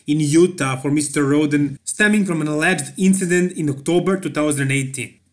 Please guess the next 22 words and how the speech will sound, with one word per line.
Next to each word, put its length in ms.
In 160
addition 800
to 80
revoking 540
Mister 240
Roden's 280
eligibility 680
from 160
the 80
future 340
Mister 280
Olympia 340
competitions, 1120
American 680
Media 440
also 360
announced 480
that 140
it 140
would 160
suspend 840
coverage 640